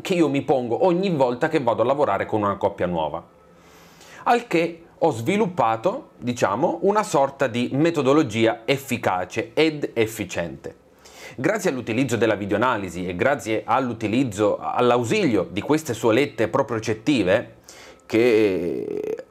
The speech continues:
ho collaborato per la realizzazione,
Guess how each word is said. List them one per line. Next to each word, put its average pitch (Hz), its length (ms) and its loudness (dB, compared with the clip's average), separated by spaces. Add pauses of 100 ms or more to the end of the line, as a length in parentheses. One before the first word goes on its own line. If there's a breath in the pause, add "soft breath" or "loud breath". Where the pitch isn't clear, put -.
ho 113 160 0
collaborato 110 680 0
per 113 180 0
la 98 120 2
realizzazione, 107 1000 0